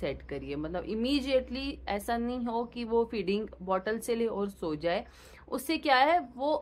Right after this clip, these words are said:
अटैच हो जाता है नींद के साथ, मतलब जब भी नींद के साथ आपकी फीडिंग बॉटल आप उसे एसोसिएट करते हैं, तब बच्चा जब भी सोएगा तो फीडिंग बॉटल मांगेगा। तो इसीलिए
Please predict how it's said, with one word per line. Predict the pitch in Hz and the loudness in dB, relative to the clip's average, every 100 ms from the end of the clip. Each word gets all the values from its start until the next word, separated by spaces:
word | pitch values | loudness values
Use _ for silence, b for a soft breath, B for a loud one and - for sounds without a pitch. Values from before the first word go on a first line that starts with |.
| - | -2
अटैच | 185 202 - 226 240 254 - | -6 -4 4 8 8 6 -2
हो | 233 | 0
जाता | 208 196 208 | 0 2 0
है | 233 233 | 0 0
नींद | 208 196 185 | 0 0 -2
के | 165 156 | -4 -6
साथ, | 156 143 160 | -4 -6 -4
मतलब | 185 208 226 226 - - 190 | -4 -4 -4 -6 -14 -14 0
जब | 233 247 - - | 2 2 -4 -8
भी | 233 233 | -6 -4
नींद | 220 226 220 | -4 -6 -4
के | 240 233 | -4 -2
साथ | 233 202 202 - B B - | 2 2 2 -4 B B 0
आपकी | 196 196 214 | 0 0 -4
फीडिंग | 202 214 190 202 | -4 -2 0 0
बॉटल | 196 180 180 202 196 B B - | 2 2 2 0 -2 B B 0
आप | 185 185 180 - | 2 2 0 -8
उसे | - - 202 | -6 -2 -2
एसोसिएट | 196 196 190 202 190 196 | -2 -4 -4 -2 -2 -2
करते | 190 180 - | -4 -4 -4
हैं, | 202 214 | -6 -2
तब | 240 | -2
बच्चा | 208 214 240 233 | -2 -2 0 0
जब | 220 202 | 0 -2
भी | 254 | -2
सोएगा | 277 233 233 | 2 2 2
तो | 240 240 | 2 0
फीडिंग | 208 147 151 | 0 -4 -6
बॉटल | 156 151 151 | -8 -6 -6
मांगेगा। | 147 143 143 139 165 | -6 -6 -8 -8 -8
तो | - - - - _ - B B - - | -10 -14 -20 -20 _ -20 B B -6 -4
इसीलिए | 302 349 311 226 226 | 2 2 4 2 0